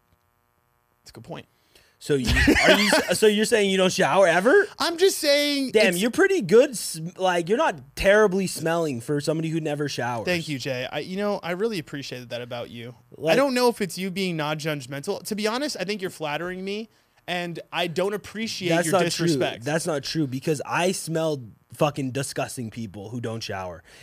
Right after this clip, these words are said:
Speaker 2: and
Speaker 1: And
Speaker 2: you're
Speaker 1: I'm
Speaker 2: a
Speaker 1: not
Speaker 2: per-
Speaker 1: one of them.
Speaker 2: Yeah, you're not. That, that's what I'm saying. You don't understand how much, like, smell I have to deal with on a day-to-day basis.
Speaker 1: That's a very weird thing to say out
Speaker 2: Like,
Speaker 1: loud.
Speaker 2: it is gross,
Speaker 1: I
Speaker 2: bro.
Speaker 1: deal with a lot of smell.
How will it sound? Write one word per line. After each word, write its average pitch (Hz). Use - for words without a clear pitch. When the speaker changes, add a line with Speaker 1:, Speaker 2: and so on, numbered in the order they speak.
Speaker 2:
and 160
Speaker 1:
And 165
Speaker 2:
you're 240
Speaker 1:
I'm 302
Speaker 2:
a 302
Speaker 1:
not 190
Speaker 2:
per- 254
Speaker 1:
one 185
of 143
them. 107
Speaker 2:
Yeah, 147
you're 139
not. 202
That, 180
that's 233
what 240
I'm 196
saying. 143
You 175
don't 254
understand 190
how 165
much, 156
like, 123
smell 151
I 147
have 143
to 120
deal 131
with 120
on 113
a 107
day-to-day 110
basis. -
Speaker 1:
That's 160
a 180
very 151
weird 135
thing 127
to 113
say 98
out -
Speaker 2:
Like, 190
Speaker 1:
loud. 180
Speaker 2:
it 220
is 208
gross, 151
Speaker 1:
I 170
Speaker 2:
bro. 113
Speaker 1:
deal 185
with 180
a 131
lot 131
of 117
smell. 120